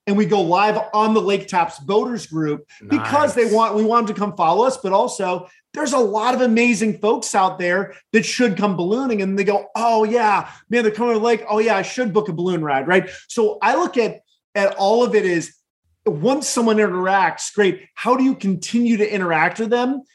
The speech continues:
Speaker 2: Mm.
Speaker 1: so that they continue to find this valuable in some way? But, uh, you know, at the same time, it's funny. I've put up beautiful photos and videos and some of them crush and some don't. And then the
Speaker 2: Yeah.
Speaker 1: ones,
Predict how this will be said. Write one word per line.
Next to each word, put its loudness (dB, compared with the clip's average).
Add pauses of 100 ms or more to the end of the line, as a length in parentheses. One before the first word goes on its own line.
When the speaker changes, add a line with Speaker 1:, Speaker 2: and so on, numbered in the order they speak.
Speaker 2:
Mm. -14
Speaker 1:
so -2
that 2
they 2
continue 0
to 2
find 0
this 0
valuable 0
in -6
some -2
way? 0
But, -2 (640)
uh, 0 (100)
you 2
know, 4
at 0
the 0
same 0
time, 0
it's -6
funny. 0
I've 0 (140)
put 2
up -4
beautiful 0
photos 0
and -8
videos -2
and -8 (180)
some 2
of 4
them -2
crush 0
and -2
some -2
don't. 0 (340)
And 0
then 2
the 2
Speaker 2:
Yeah. 2
Speaker 1:
ones, 0